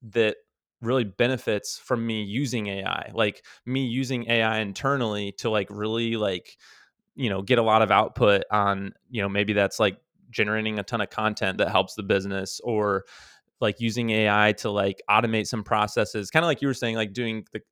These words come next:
someone doing the cult-, consulting work for this kinda stuff. Um,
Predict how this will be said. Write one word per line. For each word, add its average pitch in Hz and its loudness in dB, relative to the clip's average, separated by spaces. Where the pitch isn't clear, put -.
someone 131 -2
doing 110 0
the - -2
cult-, - 0
consulting 117 -2
work 101 -4
for 107 -6
this 101 -6
kinda 104 -4
stuff. 101 -2
Um, 98 -2